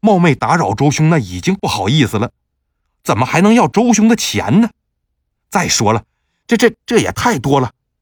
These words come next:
不行，不行，不行。”“哎，我周玉生就是爱交朋友，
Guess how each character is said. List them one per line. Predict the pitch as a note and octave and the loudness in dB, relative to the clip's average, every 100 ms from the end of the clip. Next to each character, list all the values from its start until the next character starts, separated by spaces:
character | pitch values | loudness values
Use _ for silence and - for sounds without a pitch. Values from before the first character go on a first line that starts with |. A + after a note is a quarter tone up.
| _ | _
不 | F3 | 0
行， | E3 | 2
不 | E3+ | 2
行， | D#3+ - - | 0 -4 -6
不 | C3 | -4
行。 | B2 _ _ _ _ _ _ _ _ _ - | -4 _ _ _ _ _ _ _ _ _ -8
”“哎， | F#2 A#2 A3 B2 _ _ _ _ _ _ _ _ _ _ - | -2 2 2 0 _ _ _ _ _ _ _ _ _ _ -6
我 | G2+ | -4
周 | B2 G#3 | 0 2
玉 | G#3 B2+ | 2 2
生 | G#3+ | 2
就 | A#3 A#3 | 2 0
是 | - | 0
爱 | G#2+ | -2
交 | G#2+ | 0
朋 | A#2 G2 | 0 0
友， | B2 | -2